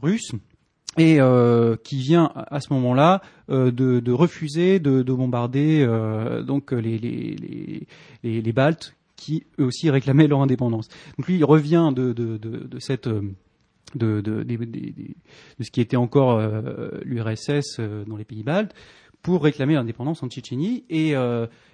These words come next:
c'est quelqu'un qui a une certaine, euh, comment dire, euh, assurance, euh, qui a du prestige militaire,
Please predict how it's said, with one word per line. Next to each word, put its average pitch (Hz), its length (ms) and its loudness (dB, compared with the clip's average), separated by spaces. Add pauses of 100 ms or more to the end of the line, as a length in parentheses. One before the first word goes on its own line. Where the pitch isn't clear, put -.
(220)
c'est 143 160 -12
quelqu'un 156 280 -4
qui 151 140 -6
a 120 100 -2
une 117 140 -6
certaine, 127 420 -6
euh, 107 440 -8 (540)
comment 104 220 -16
dire, 110 280 -10
euh, 107 760 -14
assurance, 151 880 -2
euh, 120 100 -4
qui 117 280 -10
a 113 100 -6
du 113 100 -12
prestige 123 460 -12
militaire, 139 600 -4